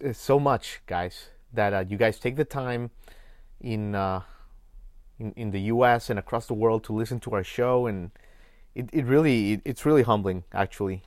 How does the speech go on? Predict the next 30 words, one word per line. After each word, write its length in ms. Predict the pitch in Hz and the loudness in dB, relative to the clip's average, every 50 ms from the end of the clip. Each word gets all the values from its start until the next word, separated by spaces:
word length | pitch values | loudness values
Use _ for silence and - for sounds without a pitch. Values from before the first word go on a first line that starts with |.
| - - | -14 -8
that, 200 | 123 107 98 98 | -4 -4 -2 -2
um, 300 | 95 90 90 90 87 - - | -2 -4 -6 -8 -12 -14 -10
this 120 | - 110 - | -12 -10 -4
project 480 | - 120 110 107 107 95 - - - | 0 0 2 2 0 -6 -10 -10 -6
has 240 | - 104 98 - - | -6 -6 -6 -6 -2
taken 280 | - 113 104 - 113 110 | -2 -2 0 0 2 4
off 200 | 110 107 - - | 4 2 2 2
like 160 | 113 104 - | -4 -2 -2
this, 200 | 120 113 101 - | -2 -2 -2 -2
guys. 360 | - 107 110 110 107 101 - | -4 -4 -2 -2 -2 -4 -6
And, 140 | 101 92 - - - - - - - - - - - - - - | -8 -10 -10 -12 -20 -20 -20 -20 -20 -20 -20 -20 -20 -18 -10 -6
and 80 | 113 110 | -4 -4
I 40 | |
can't 280 | 101 - - 127 117 113 | -4 -2 -2 -2 -2 0
wait 180 | 117 117 - - | 0 0 -2 -2
to, 300 | - 117 110 107 107 104 | -2 0 2 2 4 4
uh, 200 | 101 98 92 90 | 4 4 2 2
continue 460 | - - 107 - - 123 117 113 110 | -2 -8 -10 -8 -4 -2 -2 0 0
the 80 | 107 | 0
journey 480 | 101 101 107 113 117 120 120 117 120 117 | -2 0 0 2 2 2 2 0 -2 -2
in 100 | 113 104 | -4 -4
season 360 | - - 117 104 - 110 104 | -6 -6 -8 -6 -4 -6 -6
two 320 | - - - 123 120 120 120 | -6 -4 -2 -2 0 0 0
and 180 | 107 101 101 | 0 0 -2
bring 200 | 98 113 107 107 | -2 -2 -2 -2
you 100 | 107 104 | -2 -4
some 180 | - - 104 98 | -4 -4 -4 -4
more 260 | 101 101 101 101 101 | -2 -2 -2 0 -2
amazing 460 | 98 98 98 95 90 - 92 92 92 | -2 -2 -4 -6 -6 -8 -8 -8 -6
guests. 540 | 87 87 82 - - - - - - - - | -6 -6 -8 -8 -12 -20 -20 -20 -20 -20 -20